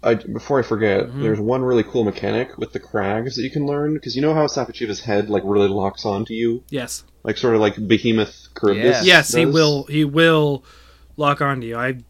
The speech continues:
Speaker 2: I re-, regularly did it when I was fighting him.
Speaker 1: Or sorry, not the, I don't mean the aggro mechanic. I mean, like,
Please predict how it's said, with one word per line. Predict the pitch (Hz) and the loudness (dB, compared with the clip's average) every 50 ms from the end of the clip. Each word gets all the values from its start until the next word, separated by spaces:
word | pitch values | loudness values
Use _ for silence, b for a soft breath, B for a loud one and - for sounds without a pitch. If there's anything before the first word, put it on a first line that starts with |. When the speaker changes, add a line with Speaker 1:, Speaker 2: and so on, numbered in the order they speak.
| - - - | -20 -12 -6
Speaker 2:
I | 160 143 | -4 -4
re-, | 131 120 120 151 156 156 160 160 | -4 0 4 6 6 6 6 4
regularly | 156 143 156 175 180 180 165 156 147 151 147 139 131 | 2 2 4 4 4 4 2 0 -2 0 0 -2 -2
did | 123 127 135 135 123 | -2 -2 -4 -4 -4
it | 117 113 113 | -8 -12 -12
when | 120 117 113 | -14 -14 -12
I | 110 113 | -12 -12
was | 113 113 110 | -12 -12 -12
fighting | - 123 117 110 107 104 107 | -12 -12 -12 -12 -14 -14 -16
him. | 110 110 107 - _ - - _ _ - _ _ _ - - _ _ _ _ - - - _ _ _ - - | -16 -16 -18 -20 _ -20 -20 _ _ -20 _ _ _ -20 -20 _ _ _ _ -20 -20 -20 _ _ _ -14 -6
Speaker 1:
Or | - 117 | -4 -2
sorry, | - 131 113 | 2 2 2
not | 107 117 123 120 | 4 2 2 0
the, | - 131 - | -2 -2 -2
I | 131 | 0
don't | 127 131 | 0 0
mean | 135 151 127 | 0 0 0
the | 131 | 0
aggro | 92 104 104 104 95 104 101 95 | 2 2 0 0 0 0 -2 -2
mechanic. | 95 92 - 113 95 95 95 - | -2 -4 -4 -4 -4 -4 -4 -6
I | - | -6
mean, | 107 107 107 104 104 104 | -6 -4 -4 -2 -2 -2
like, | 101 98 95 | -2 -2 -4